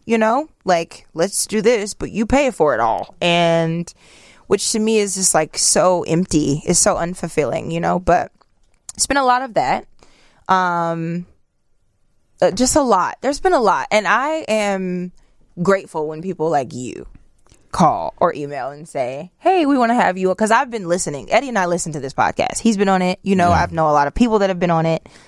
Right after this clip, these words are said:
Speaker 1: But when things that don't happen like that happen, it's just always a little weird.
Speaker 2: Well, it's a
Speaker 1: Um,
Speaker 2: lot to take in, I'm sure. And you, you know,
Speaker 1: yeah,
Speaker 2: you're,
Speaker 1: and you
Speaker 2: you're
Speaker 1: always wanna make
Speaker 2: vulnerable.
Speaker 1: sure you say it the right way. When
Speaker 2: Yeah.
Speaker 1: you say the no, it's gotta still be professional.
Speaker 2: Yeah.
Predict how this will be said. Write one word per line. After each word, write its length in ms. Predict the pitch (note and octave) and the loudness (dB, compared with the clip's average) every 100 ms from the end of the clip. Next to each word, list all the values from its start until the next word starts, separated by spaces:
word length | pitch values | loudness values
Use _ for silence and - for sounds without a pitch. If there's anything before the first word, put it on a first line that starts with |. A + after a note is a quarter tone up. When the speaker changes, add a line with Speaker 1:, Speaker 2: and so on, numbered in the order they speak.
| _ _ - | _ _ 0
Speaker 1:
But 340 | G3+ E3+ E3 _ _ _ _ _ _ _ _ _ _ _ _ _ _ | 0 0 -10 _ _ _ _ _ _ _ _ _ _ _ _ _ _
when 180 | F#3 F#3 | -2 0
things 480 | C4+ D4+ E4 D#4 - - | 0 -2 0 -2 -4 -8
that 160 | - F3 - | -12 -12 -10
don't 400 | C4 D4 - - - - | 0 0 0 -4 -20 -20
happen 480 | - D3 - - F3+ | -18 -14 -14 -14 -12
like 180 | - - | -10 -2
that 260 | - F#2+ - | 2 2 0
happen, 440 | - - A2 G2 G#2 | -10 -12 -6 -6 -6
it's 240 | F2+ - | -6 -4
just 240 | - - - | -4 -4 -4
always 260 | A3 C4 | 0 0
a 60 | B3+ | 2
little 380 | A#3 A#3 A#3 A3+ | 2 2 2 0
weird. 480 | A3 A#3 G3+ D#3+ - | -2 2 2 2 -2
Speaker 2:
Well, 140 | - A#2 | 0 0
it's 100 | A#2 | 0
a 40 | |
Speaker 1:
Um, 60 | G#2+ | 0
Speaker 2:
lot 160 | G2+ F#2 | 0 -2
to 80 | |
take 260 | - F2+ E2 | -6 -6 -2
in, 160 | E2+ E2 | 0 0
I'm 140 | F2 | -2
sure. 220 | - - | -4 -2
And 180 | F2+ G#2+ | 2 2
you, 80 | A2+ | 2
you 160 | - | 2
know, 80 | A2 | 2
Speaker 1:
yeah, 80 | G#2 | 4
Speaker 2:
you're, 140 | G2+ | 2
Speaker 1:
and 100 | F#2 | 2
you 60 | F#2+ | 2
Speaker 2:
you're 100 | B2 | 2
Speaker 1:
always 140 | G#2+ G2+ | 2 2
wanna 100 | G#2 | 2
make 140 | F#2+ E2+ | 0 0
Speaker 2:
vulnerable. 100 | E2 | -2
Speaker 1:
sure 100 | F#2 | -2
you 60 | |
say 260 | F#2+ - D4+ | -4 -2 -2
it 80 | D#4 | -2
the 80 | F3+ | -2
right 240 | E3+ D#3+ | -2 0
way. 380 | E3 C#3 D2+ F3+ | -2 -2 -4 -6
When 120 | - | 0
Speaker 2:
Yeah. 80 | G2+ | 0
Speaker 1:
you 60 | F2 | 0
say 220 | E2 G#3+ | -2 -2
the 100 | A3+ | -2
no, 260 | A3 G#3+ A3 | 0 0 0
it's 140 | G#3 | -2
gotta 240 | - F3 | -2 -2
still 180 | F3+ F3+ | -2 -6
be 120 | E3+ D#3+ | -8 -10
professional. 680 | - - - - A3 D#4 - | -14 -14 -14 -8 -4 -4 0
Speaker 2:
Yeah. 260 | B2+ F2 | 0 0